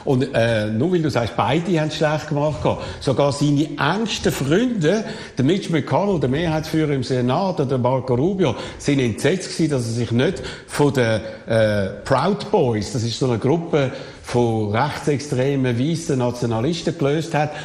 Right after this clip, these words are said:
und haben sich von ihm distanziert, weil sie jetzt Angst haben, äh, Markus, dass das nicht nur der Trump wird verwünschen, von dem geht man aus,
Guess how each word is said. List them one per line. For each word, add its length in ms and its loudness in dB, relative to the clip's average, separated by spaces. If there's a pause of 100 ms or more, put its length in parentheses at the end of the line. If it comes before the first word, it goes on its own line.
(140)
und 160 0
haben 180 0
sich 160 -2
von 200 0
ihm 200 2
distanziert, 720 -2
weil 100 0
sie 160 -4
jetzt 320 -2
Angst 380 0
haben, 200 2 (400)
äh, 180 2
Markus, 680 0 (300)
dass 180 0
das 140 0
nicht 200 2
nur 120 0
der 120 0 (100)
Trump 520 0
wird 180 0
verwünschen, 520 0
von 120 -2
dem 220 2
geht 240 0
man 100 -4
aus, 340 0